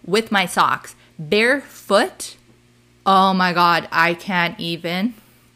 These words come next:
When I was working at the gym when I was thirteen, I had this guy. He would come in and constantly kick,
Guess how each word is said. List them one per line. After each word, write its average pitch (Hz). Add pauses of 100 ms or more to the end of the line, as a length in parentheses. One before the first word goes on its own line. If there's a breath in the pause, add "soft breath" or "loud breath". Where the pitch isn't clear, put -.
(520 loud breath)
When 233
I 233
was 220
working 214
at 233
the 220
gym 185
when 185
I 170
was 165
thirteen, 180 (920 soft breath)
I -
had 196
this 226
guy. 165 (400 loud breath)
He 254
would 247
come 208
in 185
and 160
constantly 170
kick, -